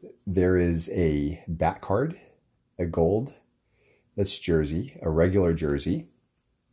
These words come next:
a patch, and then a, you know, jersey that's got part of a signature on it. So there's five different cards. Um, I still have five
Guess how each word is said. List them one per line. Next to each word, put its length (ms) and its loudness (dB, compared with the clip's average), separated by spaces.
a 80 -2
patch, 800 -4
and 180 0
then 360 -2
a, 640 0
you 140 2
know, 80 2
jersey 320 2
that's 240 0
got 240 -4
part 180 0
of 60 -4
a 60 -6
signature 400 -6
on 100 -12
it. 60 -10
So 80 -4
there's 180 -4
five 300 0
different 280 -6
cards. 440 -8
Um, 320 -4
I 80 0
still 240 0
have 320 -2
five 680 -2